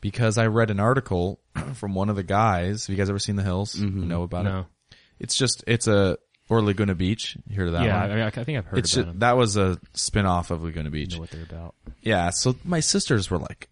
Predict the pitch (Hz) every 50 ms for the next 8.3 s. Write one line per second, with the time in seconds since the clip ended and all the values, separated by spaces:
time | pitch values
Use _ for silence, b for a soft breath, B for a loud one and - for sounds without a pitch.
0 | _ _ _ - - - 165 139 117 104 104 101 98 90 82 71 64 57 55 -
1 | - - - _ - - 110 113 117 120 117 110 107 104 107 117 123 127 127 120
2 | 113 104 101 104 110 113 - - 101 87 87 90 87 85 82 82 82 78 82 82
3 | 82 80 - - 82 80 73 71 71 64 80 85 90 85 52 50 50 92 95 _
4 | B B B B B B B B B _ _ - - - - - 98 80 60 73
5 | 98 - _ - _ _ - 101 101 98 95 95 95 95 95 92 92 90 - -
6 | 104 107 110 120 131 139 127 120 117 113 104 104 107 123 131 - - 95 95 92
7 | - - 101 104 104 104 101 98 95 92 92 - - - 101 - - - 107 107
8 | 104 95 104 104 98